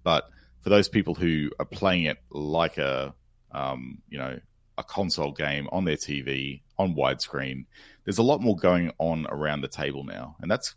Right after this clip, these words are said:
pretty cool. Um, actually, in the playfield, so, you know, the life under glass aspect of it,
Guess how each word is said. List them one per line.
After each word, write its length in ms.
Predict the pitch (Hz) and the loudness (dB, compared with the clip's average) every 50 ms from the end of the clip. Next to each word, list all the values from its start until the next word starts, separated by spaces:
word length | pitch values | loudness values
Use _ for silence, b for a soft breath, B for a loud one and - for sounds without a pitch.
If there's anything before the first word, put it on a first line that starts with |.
| _ - | _ -6
pretty 180 | - 113 98 | -4 -4 -2
cool. 300 | - 139 123 76 - - _ _ _ _ _ B B B B B B B B B B B | 0 0 0 0 0 -4 _ _ _ _ _ B B B B B B B B B B B
Um, 480 | - 87 90 90 87 85 82 78 76 - _ _ _ _ _ _ _ _ _ _ _ _ _ _ _ - | 2 4 6 6 6 4 2 -2 -6 -8 _ _ _ _ _ _ _ _ _ _ _ _ _ _ _ 2
actually, 340 | 120 - - - 110 98 | 2 4 4 4 2 2
in 320 | - - - 107 110 110 104 | 2 2 4 4 6 6 6
the 80 | 90 | 4
playfield, 560 | - - 98 92 92 85 - 76 71 78 78 - | 2 4 4 4 4 4 2 -2 -4 -4 -4 -2
so, 180 | - 90 85 80 | -2 0 0 0
you 120 | 78 80 | 0 -2
know, 160 | 78 71 71 | -2 -4 -4
the 120 | 71 80 76 | -4 -4 -2
life 260 | 71 71 78 80 - | -2 0 -2 -2 -2
under 160 | 80 76 73 | -6 -6 -6
glass 540 | 67 69 76 73 65 69 78 82 - - - - | -4 -4 -2 -2 0 0 -2 -2 -4 -4 -4 -2
aspect 400 | - 76 71 - - 76 - - 76 | -2 -2 -2 -4 -6 -8 -6 -6 -6
of 120 | 67 65 71 | -4 -4 -6
it, 100 | 69 | -8